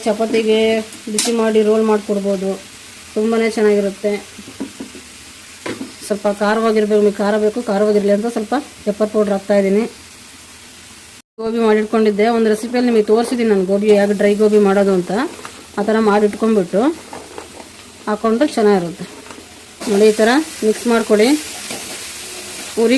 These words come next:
ಕಮ್ಮಿ ಇಟ್ಕೊಳ್ಳಿ, ತಳ ಹಿಡಿಯಲ್ಲ. ನೋಡಿ, ಈ ಥರ ಮಾಡ್ಕೊಳ್ಳಿ. ಈ ಥರ ಉದುದ್ರೆ ನಾನು ನಿಮಗೆ ಹೇಳಿದ್ನಲ್ಲ, ಸ್ವಲ್ಪ ಗೋಧಿ, ಮೈದಾ, ಅಕ್ಕಿ ಹಾಕ್ಕೊಂಡ್ಬಿಟ್ಟು ಮುದ್ದೆ ಥರ ಮಾಡ್ಕೊಂಡ್ಬಿಟ್ಟು ಮಾಡ್ಬೋದು. ಅದೊಂದಿನ ತೋರಿಸ್ತೀನಿ. ನೋಡಿ, ಎಷ್ಟು ಚೆನ್ನಾಗಿ ಉದುದ್ರಾಗಿ ಬಂದಿದೆ.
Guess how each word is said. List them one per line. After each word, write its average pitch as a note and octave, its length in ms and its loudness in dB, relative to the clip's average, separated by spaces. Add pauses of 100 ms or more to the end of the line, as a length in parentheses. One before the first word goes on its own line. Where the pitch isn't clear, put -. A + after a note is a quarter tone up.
ಕಮ್ಮಿ A#3+ 260 6
ಇಟ್ಕೊಳ್ಳಿ, A#3 340 4 (880)
ತಳ A3 120 4 (120)
ಹಿಡಿಯಲ್ಲ. G#3+ 320 6 (540)
ನೋಡಿ, G#3 220 4
ಈ - 80 -8
ಥರ G#3+ 80 2 (120)
ಮಾಡ್ಕೊಳ್ಳಿ. G#3 360 2 (1800)
ಈ - 100 0
ಥರ G#3+ 120 2 (420)
ಉದುದ್ರೆ A3 320 0
ನಾನು A3 140 4
ನಿಮಗೆ G#3+ 240 6
ಹೇಳಿದ್ನಲ್ಲ, A3+ 420 2 (840)
ಸ್ವಲ್ಪ G#3+ 200 -6 (140)
ಗೋಧಿ, A3 260 2 (120)
ಮೈದಾ, G#3+ 320 2
ಅಕ್ಕಿ G#3 280 -4
ಹಾಕ್ಕೊಂಡ್ಬಿಟ್ಟು G#3 520 0 (180)
ಮುದ್ದೆ G#3 300 0
ಥರ G#3 180 0
ಮಾಡ್ಕೊಂಡ್ಬಿಟ್ಟು G3+ 560 -2
ಮಾಡ್ಬೋದು. G3+ 260 0
ಅದೊಂದಿನ G3 320 0
ತೋರಿಸ್ತೀನಿ. G#3 460 -2 (480)
ನೋಡಿ, G#3 200 4
ಎಷ್ಟು G#3 200 -12
ಚೆನ್ನಾಗಿ G#3+ 320 4
ಉದುದ್ರಾಗಿ G#3 340 2
ಬಂದಿದೆ. G3+ 300 2